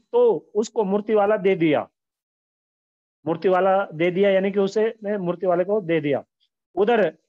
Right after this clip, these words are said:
दूसरा बिठा दिया, उधर, उधर से वहां पर, यानी कि वहां से मतलब है नेताजी की प्रतिमा पर,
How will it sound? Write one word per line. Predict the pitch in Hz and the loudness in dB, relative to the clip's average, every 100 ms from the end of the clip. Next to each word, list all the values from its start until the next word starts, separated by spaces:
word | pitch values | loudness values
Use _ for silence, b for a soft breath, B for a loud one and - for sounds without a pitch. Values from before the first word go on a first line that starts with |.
| _ _ | _ _
दूसरा | 139 196 208 214 | -2 -2 2 0
बिठा | 190 190 196 175 | 0 -2 0 -2
दिया, | 151 131 95 _ _ _ _ _ _ - | 0 -2 -4 _ _ _ _ _ _ -6
उधर, | 175 196 180 113 - _ _ _ _ _ _ _ _ _ _ _ 165 | -4 0 0 0 -10 _ _ _ _ _ _ _ _ _ _ _ -6
उधर | 165 196 208 | -2 0 0
से | 233 226 240 - 151 | 2 0 -2 -10 -4
वहां | 160 180 | -2 -2
पर, | 180 143 135 | 0 -2 0
यानी | 143 170 185 | -2 -2 -2
कि | 202 220 214 b b | -2 -4 -6 b b
वहां | 147 175 | -2 -2
से | 190 208 | 0 -2
मतलब | 190 190 196 | -2 0 0
है | 220 - b b b b _ | 0 -4 b b b b _
नेताजी | 160 180 185 175 175 | -4 -2 -2 -2 -2
की | 208 | -2
प्रतिमा | 233 _ _ 175 165 180 180 180 | -4 _ _ -6 -2 0 0 0
पर, | 165 | -2